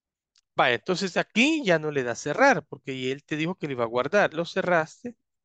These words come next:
¿verdad? Cerraste el Excel, te fuiste y después, dos horas después, <laughs> te dicen, "Mira, hay que volver a abrir el archivo, fíjate que hay unos ajustes, que no sé qué".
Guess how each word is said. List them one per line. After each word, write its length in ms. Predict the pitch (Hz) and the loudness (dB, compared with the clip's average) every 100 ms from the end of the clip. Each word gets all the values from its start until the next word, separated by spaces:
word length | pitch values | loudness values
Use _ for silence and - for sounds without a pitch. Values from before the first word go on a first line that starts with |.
| _ _ _ _ _ _ _ _ _ | _ _ _ _ _ _ _ _ _
¿verdad? 200 | 123 143 | -16 -16
Cerraste 460 | 135 147 131 120 160 | -10 -6 -4 -4 -6
el 60 | 165 | -8
Excel, 380 | - 175 208 - | -6 -6 -6 -8
te 120 | 139 | -8
fuiste 520 | - 185 - - 220 _ _ _ _ _ _ - | -4 -6 -6 -12 -14 _ _ _ _ _ _ -4
y 340 | 190 202 208 | 0 2 2
después, 680 | 175 - - 180 226 208 - | 2 0 4 4 4 0 -2
dos 200 | 175 180 | 0 2
horas 180 | 185 180 | 2 2
después, 400 | 180 - 202 220 - - _ _ _ _ _ _ | -2 -2 -2 -2 -6 -20 _ _ _ _ _ _
<laughs> 400 | - - - _ _ _ _ _ _ | -6 -6 -10 _ _ _ _ _ _
te 80 | 165 | 0
dicen, 420 | 180 190 165 143 | 0 -2 -4 -4
"Mira, 420 | 131 156 208 202 | 0 2 2 2
hay 60 | 156 | -2
que 120 | - | -4
volver 300 | 165 147 160 | -6 0 2
a 40 | 151 | 2
abrir 200 | 156 151 | -2 -6
el 60 | |
archivo, 320 | 127 - 202 180 | -12 -6 -6 -2
fíjate 240 | 160 156 | -4 -4
que 180 | - 151 | 0 4
hay 240 | 143 147 | 4 2
unos 200 | 151 135 | 0 -4
ajustes, 580 | 113 101 214 208 - 160 | -4 -4 -8 -10 -10 -12
que 100 | - | -12
no 120 | 135 | -10
sé 160 | 123 120 | -10 -10
qué". 420 | - 190 190 180 | -10 -10 -10 -12